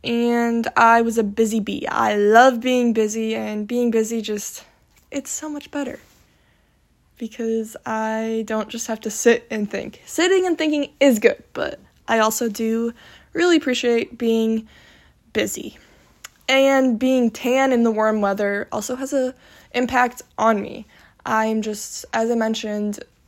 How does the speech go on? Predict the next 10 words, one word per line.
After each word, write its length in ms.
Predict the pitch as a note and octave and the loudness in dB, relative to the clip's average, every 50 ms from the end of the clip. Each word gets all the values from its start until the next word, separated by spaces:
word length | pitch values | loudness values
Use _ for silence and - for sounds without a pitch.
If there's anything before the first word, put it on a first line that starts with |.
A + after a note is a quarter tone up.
| _ _ _ - | _ _ _ -8
I'm 320 | A#3 A3+ A#3 A#3+ A#3+ B3+ | -6 -6 -4 -4 -4 -6
just 300 | A#3+ C4+ B3+ A#3+ - - | -6 -6 -6 -8 -8 -8
so 160 | - B3 A#3+ | -4 -4 -2
much 260 | B3+ C#4 C4 - - _ | 0 -2 -2 -4 -4 _
better 540 | A3 G#3+ G#3+ A3 A3 G#3+ G#3+ G#3 G#3 G#3 - _ _ _ _ _ _ _ _ _ _ _ _ _ _ _ _ - | 0 0 2 0 0 -2 -2 -4 -6 -8 -12 _ _ _ _ _ _ _ _ _ _ _ _ _ _ _ _ -2
in 180 | A3+ A3+ A3+ | 0 2 4
that 320 | G#3+ G#3 G3 - - - _ _ _ _ _ _ _ | 4 4 2 0 -2 -6 _ _ _ _ _ _ _
season 460 | - - - - C#4 C4 A#3+ A#3+ A#3+ A3+ | -14 -10 4 4 6 6 6 6 4 4
of 140 | G#3 F#3+ | 2 0
life, 580 | F#3+ F#3+ F#3+ F3 - - - G#3+ - - - - | -2 -2 -2 -2 -2 -2 -4 -4 -6 -10 -16 -20